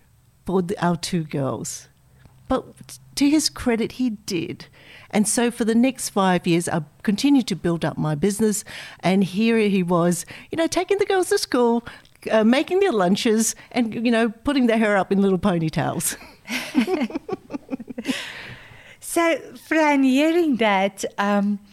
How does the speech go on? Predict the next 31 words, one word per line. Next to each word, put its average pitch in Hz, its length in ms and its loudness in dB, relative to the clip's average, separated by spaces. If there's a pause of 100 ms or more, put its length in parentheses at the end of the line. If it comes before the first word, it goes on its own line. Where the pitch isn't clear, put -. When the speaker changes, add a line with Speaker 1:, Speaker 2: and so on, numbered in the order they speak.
(760)
Speaker 2:
I 262 340 0
also 254 560 0 (160)
got 226 240 -4
two 226 240 0
girls, 190 580 0 (480)
and 220 320 0
my 240 380 2
girls 190 460 0
would 185 160 0
have 190 180 -4
loved 202 720 0
it 143 320 -6
if 214 240 -2
that, 269 800 -2
<laughs> - 40 -8
their 262 140 2
daddy 240 800 0
was 254 240 2
the 262 100 2
one 240 280 2
doing 240 300 2
their 214 180 2
hair 208 380 2
and 208 160 0
take 208 280 0
them 208 120 -2
to 208 160 -2
school, 190 560 -4
Speaker 1:
Yeah. 254 280 -6
Speaker 2:
because 247 520 0
he's, 233 300 -2